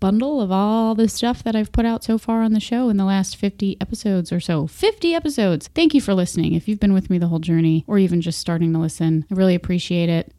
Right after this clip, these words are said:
That's jennings dot photo forward slash bundle. All right, that's all I got for you.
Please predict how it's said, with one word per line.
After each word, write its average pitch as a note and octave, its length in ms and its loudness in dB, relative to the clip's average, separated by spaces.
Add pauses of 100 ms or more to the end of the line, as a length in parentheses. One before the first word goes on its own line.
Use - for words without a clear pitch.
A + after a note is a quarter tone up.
That's - 320 -4 (160)
jennings B3 600 4
dot C#4+ 240 4
photo A#3+ 420 0 (120)
forward A#3 360 2
slash F#3+ 520 -4 (160)
bundle. F3 800 4 (180)
All F3 80 0
right, C4 280 0
that's F#3+ 200 -2
all G3+ 120 0
I G#3 80 0
got A3 200 -2
for G#3+ 140 -2
you. F3+ 160 -2